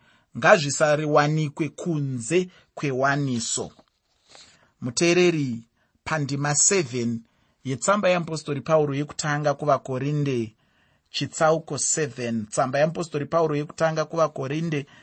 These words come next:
chitsauko seven, pandima seven. Shoko raMwari rinoti,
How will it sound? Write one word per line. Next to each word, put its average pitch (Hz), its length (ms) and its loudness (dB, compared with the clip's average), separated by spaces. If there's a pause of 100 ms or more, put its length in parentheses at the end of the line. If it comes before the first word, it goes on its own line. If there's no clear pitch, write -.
(140)
chitsauko 156 560 0
seven, 147 600 -2 (520)
pandima 143 720 -2 (220)
seven. 131 500 -2
Shoko 165 240 -4
raMwari 185 380 2
rinoti, 147 640 -4